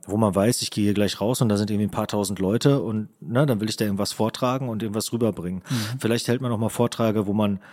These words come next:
Speaker 1: schon sehr viel S-, Skript im Kopf hat oder so,
Speaker 2: Mhm.
Speaker 1: dass irgendwie man den Druck hat, das nicht vergessen zu wollen oder nicht, dass der, ja, dass man irgendwie so einen Hänger zwischendurch hat und nicht mal weiß, wie man jetzt weiterreden wollte und so weiter. Da ist die Konzentration vorher ja auch ein wichtiges Ding.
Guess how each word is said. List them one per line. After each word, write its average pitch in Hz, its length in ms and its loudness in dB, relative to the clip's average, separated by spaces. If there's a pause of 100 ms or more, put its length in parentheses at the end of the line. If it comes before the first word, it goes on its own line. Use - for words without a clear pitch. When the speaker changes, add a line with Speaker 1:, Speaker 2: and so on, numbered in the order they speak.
Speaker 1:
schon - 160 -2
sehr 110 140 2
viel - 100 -2
S-, - 300 -4
Skript - 320 -2
im 107 80 -4
Kopf - 260 -6
hat 92 160 -2
oder 98 220 -4
so, 95 160 -2
Speaker 2:
Mhm. 117 80 2
Speaker 1:
dass 107 180 2
irgendwie 107 320 -2
man 104 320 0
den 104 300 -4
Druck 101 260 0
hat, - 180 -2
das - 280 -4 (100)
nicht - 240 -6
vergessen 120 380 0
zu 104 160 -2
wollen 101 240 2
oder 98 100 0
nicht, 107 180 -4
dass - 120 -6
der, 92 240 -2 (600)
ja, 104 120 4
dass 98 160 -2
man 104 120 2
irgendwie 101 160 2
so 98 80 4
einen 101 80 2
Hänger 127 240 4
zwischendurch - 420 0
hat 104 140 4
und 104 60 2
nicht 101 120 2
mal 110 140 4
weiß, 113 220 4
wie 120 40 0
man 110 160 4
jetzt 104 180 0
weiterreden 104 540 2
wollte 98 300 2
und 95 160 -2
so 98 100 -4
weiter. 92 300 -2 (280)
Da 107 120 0
ist - 120 -2
die 120 60 -4
Konzentration 131 720 0
vorher 123 260 4
ja 113 120 2
auch 139 160 -2
ein 104 80 0
wichtiges 85 400 -6
Ding. 87 200 -6